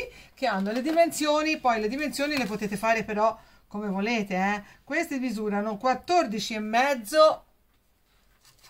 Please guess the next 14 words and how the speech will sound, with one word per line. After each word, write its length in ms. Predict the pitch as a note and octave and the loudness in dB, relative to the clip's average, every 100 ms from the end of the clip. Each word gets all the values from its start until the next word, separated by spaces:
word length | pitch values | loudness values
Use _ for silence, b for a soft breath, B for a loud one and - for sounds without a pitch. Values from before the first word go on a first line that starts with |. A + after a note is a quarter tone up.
| - | -10
e 120 | B3 | -10
sono 400 | - G3+ F#3 F3+ | -6 -4 -2 -2
lunghe 720 | G3 D#4+ F4+ F4+ F4+ F4 - _ | 0 2 2 2 2 2 -2 _
ventiquattro, 1040 | G#3 E4 E4 C#4+ - G#3 F#3+ G3 G3 G3 B B | -2 -2 0 -4 2 2 2 -2 -8 -8 B B
però 200 | B3+ B3 | 0 2
da 280 | G3+ C4+ C4+ | 4 4 4
qua 320 | - E4 A#3+ | 4 6 6
a 200 | B3+ D4+ - | 4 0 0
qua 440 | E4 F#4+ F#4 - - _ _ _ _ _ _ _ | 4 6 4 0 -20 _ _ _ _ _ _ _
ci 160 | - C#4+ | -10 -6
sono 380 | D4 D#4+ C#4 | 0 2 2
quattro 420 | C4+ C#4 D4 B3+ A#3+ | 4 4 4 -4 -6
cinque 320 | C4+ B3 B3 | -6 -4 -6
centimetri, 840 | A#3 G3+ A3 A#3 G3 E3+ F3 D#3+ | -6 -6 -4 -4 -2 -4 -8 -12